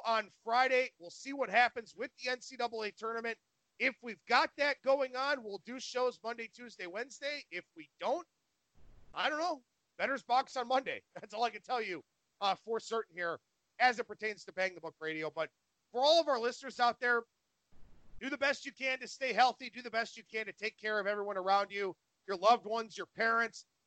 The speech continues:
uh, everything. You know, obviously very, very uncertain times that we're living in right now. So, uh, my thoughts and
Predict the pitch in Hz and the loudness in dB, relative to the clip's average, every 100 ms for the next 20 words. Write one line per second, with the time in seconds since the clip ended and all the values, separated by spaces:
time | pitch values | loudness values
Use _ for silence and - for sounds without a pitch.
0 | _ 120 123 139 202 226 220 233 196 170 | _ -6 0 2 2 0 -4 -6 -2 4
1 | 175 214 208 226 196 190 220 233 226 226 | 4 4 0 -8 -6 0 2 2 2 2
2 | 220 - 233 254 - 254 262 226 - 214 | 2 0 -2 -2 -8 -8 -8 -14 -6 0
3 | 233 226 - 185 180 208 202 170 156 151 | 0 -2 -10 -10 -6 -4 -4 -6 -2 0
4 | 151 143 - 185 165 - _ _ _ - | 0 -4 -2 0 0 0 _ _ _ 2
5 | 170 175 202 - 247 269 302 254 | 2 6 4 6 8 10 8 2